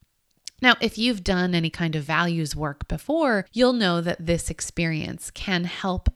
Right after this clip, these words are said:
illuminate and lighten the load. I'd also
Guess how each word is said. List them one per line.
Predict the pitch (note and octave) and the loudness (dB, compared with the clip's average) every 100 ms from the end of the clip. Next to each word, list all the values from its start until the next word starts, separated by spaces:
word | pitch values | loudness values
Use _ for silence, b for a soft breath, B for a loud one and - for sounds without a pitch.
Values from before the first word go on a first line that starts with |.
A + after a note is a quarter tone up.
| _ E3 | _ -6
illuminate | E3 A3 C4+ C4 A#3+ A3+ - - - | -2 0 2 2 2 0 -4 -12 -10
and | E3 D#3 D#3 - _ - | -8 -8 -10 -14 _ -2
lighten | F3 E3+ E3 D#3+ | 0 0 -2 -8
the | D3 | -6
load. | - D#2 - - - | -6 -4 -6 -10 -6
I'd | F#3+ F3+ | -2 -2
also | G3 D4+ - B3 - A3 | -4 -4 0 4 4 2